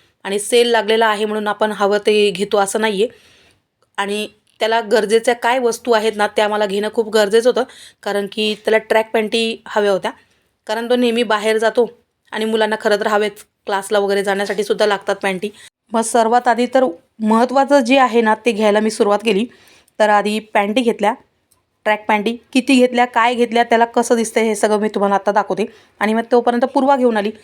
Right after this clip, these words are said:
मी प्रथमेशला ना त्याचं स्वतःचं काही कळत नाही, अं, की त्याने काय घेतलं पाहिजे, काय नाही. तर तो आमच्या चॉईसनेच घेतो त्याच्यामुळे. आणि मी शक्यतो मी मुलांना ना स्वतःच्या मनाने काय घेऊन देत नाही. मन-, मला जर नाही आवडले ना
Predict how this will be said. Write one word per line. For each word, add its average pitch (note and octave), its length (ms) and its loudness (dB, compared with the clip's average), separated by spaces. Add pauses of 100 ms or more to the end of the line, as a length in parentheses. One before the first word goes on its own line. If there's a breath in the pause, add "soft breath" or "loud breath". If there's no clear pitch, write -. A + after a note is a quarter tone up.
(300 loud breath)
मी D4 60 0
प्रथमेशला C4+ 600 2
ना C4 100 2
त्याचं A#3+ 300 2
स्वतःचं A3+ 420 0
काही A3+ 160 0
कळत A3+ 360 0
नाही, G#3 120 -2 (640 soft breath)
अं, G3 360 2 (320)
की A#3+ 80 -4
त्याने A#3 240 2
काय G#3+ 260 0
घेतलं G#3 300 0
पाहिजे, G3 260 0
काय G3 260 -2
नाही. G3 140 -4 (340)
तर G3+ 60 0 (120)
तो G#3+ 60 4
आमच्या G#3 360 2
चॉईसनेच G#3 440 2
घेतो G#3+ 260 0
त्याच्यामुळे. G3+ 440 0 (100)
आणि G#3 160 0
मी A#3 380 2 (800)
शक्यतो C#4+ 380 0
मी C#4 180 4
मुलांना B3 360 4
ना A#3 140 0
स्वतःच्या A#3 380 0
मनाने G#3+ 300 0
काय G#3 200 0
घेऊन G3 280 0
देत G#3 180 2
नाही. G3 140 0
मन-, G#3 380 0
मला A3+ 220 2
जर A#3 200 2
नाही A#3+ 160 2
आवडले A#3+ 320 2
ना A#3 100 2